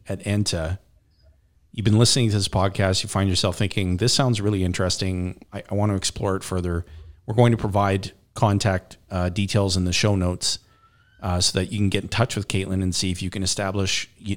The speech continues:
you know, whether there's a basis there to, to work together. But ask yourself that question, because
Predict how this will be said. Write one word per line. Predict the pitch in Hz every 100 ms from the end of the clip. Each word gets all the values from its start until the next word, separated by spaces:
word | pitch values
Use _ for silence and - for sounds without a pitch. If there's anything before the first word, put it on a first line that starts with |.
| -
you | 101
know, | 95
whether | 98 98 92
there's | 92 98
a |
basis | 92 92 - 101
there | 101 92 90
to, | - 107 95 92
to | -
work | 107 -
together. | - 90 87 87 87 - - _ _ _ _ _ _ -
But | 107 -
ask | 113 139 -
yourself | 139 - - -
that | 143
question, | - - - - 78 85
because | 98 - 104 98 95